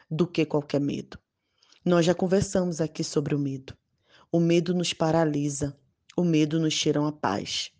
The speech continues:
o medo nos impede de realizar os sonhos que Deus quer pra nós.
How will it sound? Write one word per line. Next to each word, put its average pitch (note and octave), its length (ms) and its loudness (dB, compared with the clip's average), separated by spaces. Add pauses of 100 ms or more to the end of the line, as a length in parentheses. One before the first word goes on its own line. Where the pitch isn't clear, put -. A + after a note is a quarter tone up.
(320)
o E3+ 140 4
medo F3 360 4
nos E3 260 0
impede D3+ 680 0 (240)
de D3+ 160 0
realizar D#3 800 2 (240)
os G3 160 4
sonhos F#3+ 480 -2
que G#3+ 120 -2
Deus D#3 360 2
quer D3+ 240 0
pra D3+ 180 -4
nós. C#3 460 -10